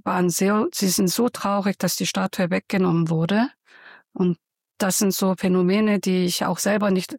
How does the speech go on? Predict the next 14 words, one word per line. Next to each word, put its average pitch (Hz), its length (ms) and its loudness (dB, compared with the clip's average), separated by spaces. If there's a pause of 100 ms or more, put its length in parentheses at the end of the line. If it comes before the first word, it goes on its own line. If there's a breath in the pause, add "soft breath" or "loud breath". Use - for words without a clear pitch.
(160)
erwartet 208 720 -2
habe, 175 280 0
die 185 140 -2
so 170 320 0
von 180 160 0
selbst 185 320 -2
entstanden 190 560 0
sind. 175 480 0
Und 185 380 -2 (100)
deswegen 185 840 0 (120)
ist - 260 -4
das - 320 -2
auch 190 460 -4
wirklich, - 680 -2